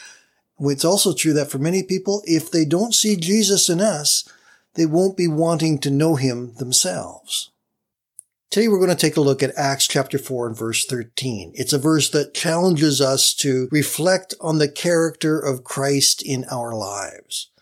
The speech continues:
We'll take some time to explore the implications of the question and how we can learn to be better at showing the love and compassion of Christ to the people around us. Let's take a look, first of all, at the verse, Acts chapter four and verse thirteen.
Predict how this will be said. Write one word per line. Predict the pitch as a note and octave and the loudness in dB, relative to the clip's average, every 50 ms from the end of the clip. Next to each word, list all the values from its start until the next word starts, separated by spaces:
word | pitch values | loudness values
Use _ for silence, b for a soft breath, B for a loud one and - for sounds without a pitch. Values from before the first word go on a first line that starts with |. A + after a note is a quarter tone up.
| _ _ _ _ - | _ _ _ _ -10
We'll | E3 | -8
take | D3 - - E3 D#3 | -4 -2 0 0 0
some | - F3 D#3+ | 0 -2 0
time | C#3+ - D3 D3+ D#3+ D3+ | -2 -2 0 0 0 0
to | D#3+ D#3+ | 0 0
explore | C#3 - - - D#3 D#3 D#3 | 0 0 -2 -2 0 0 0
the | D3 C#3+ C#3+ - | 2 0 0 0
implications | D3+ C#3 C#3 C3+ C3 - - - D3 E3+ F3+ E3+ - G3+ G3 F3 E3+ | 0 0 0 -2 -4 -6 -2 0 2 2 2 2 0 -2 -2 0 -2
of | F3+ D#3+ | -2 -2
the | F3 E3+ | -2 -4
question | - - E3+ E3+ D3 - - F3 E3 D#3 b b b b | -4 -2 -2 -2 -2 -2 -4 -6 -8 -8 b b b b
and | - E3 C#3+ | -4 -2 -2
how | A#2 F3 A#3 C#4 | -2 0 0 0
we | C#4+ D4 | 2 2
can | - B3 A3+ | 2 2 4
learn | G#3+ G#3 G#3 G#3 G#3 G3 | 4 4 4 4 2 2
to | E3 - F3+ | 0 -2 -2
be | D3+ E3 D#3+ | 0 0 0
better | C#3 A2+ C#3 D#3 F3 D#3+ D#3 C#3 B2 | 0 0 0 0 2 2 2 0 0
at | - C3+ A#2+ A2 G#2+ - | 0 -2 -2 -2 -4 -4
showing | - - - E3+ E3 D#3 D#3+ D#3 D3 D3 C3+ | -4 -2 0 2 2 4 2 2 2 2 2
the | C3+ C3 | 2 2
love | C3 B2 A#2+ C3+ C#3 D3+ D#3 E3 D#3 E3 - - | 2 0 0 0 2 2 2 -2 -2 -4 -8 -6
and | C#3+ C#3 C3 | -4 -4 -4
compassion | - A#2+ G#2+ G#2 - - - D#3 D#3+ D#3+ D#3 - - - C#3+ C3+ | -4 -4 -6 -8 -6 -4 -2 0 2 2 2 0 0 0 0 0
of | C3 A#2+ A#2 | -2 -2 -4
Christ | A#2 - - D3 B2 G2+ G#2 A2 - - - - | -6 -6 -4 -4 -4 -4 -4 -2 0 0 0 0
to | - C3+ | -2 -2
the | C3+ C3+ | -2 0
people | C3+ C3 C3+ C3 B2 B2+ | 0 0 -2 -2 -2 -6
around | B2 B2 A#2+ A2+ A2+ A2+ A2 G2 | -4 -4 -6 -6 -6 -8 -8 -10
us. | - - - - - - _ _ _ _ _ _ _ _ _ _ _ _ _ _ | -12 -12 -10 -12 -12 -12 _ _ _ _ _ _ _ _ _ _ _ _ _ _
Let's | - F#3 - - | -2 0 2 2
take | G3+ F3 F#3 | 2 2 4
a | |
look, | E3 D#3+ D#3 | 2 2 2
first | - D#3+ D3+ C3 - | 2 2 2 2 2
of | C#3+ | 2
all, | B2+ A#2+ | 2 2
at | A2 | 0
the | A#2 | -2
verse, | A#2+ G2+ G2 E2+ E2 - - - | -4 -4 -6 -6 -4 -4 -4 -4
Acts | C#3 A#2+ A#2+ A#2+ - | -4 -6 -4 -4 -2
chapter | - D#3 - - G3+ | -2 -2 -4 -4 -6
four | G3+ - C3 A#2 A2+ A#2+ B2+ B2+ B B B B B | -4 -2 -2 0 0 -2 -2 -6 B B B B B
and | D#3+ C#3 A#2 | -6 -4 -2
verse | B2 B2 B2 B2 - - | -2 -2 -2 -2 -4 -4
thirteen. | - B2+ A#2+ A#2 _ - - - D#3 C3+ G#2+ G2 F#2 - _ | -4 -6 -6 -8 _ -8 -4 -2 -2 -2 -4 -4 -10 -16 _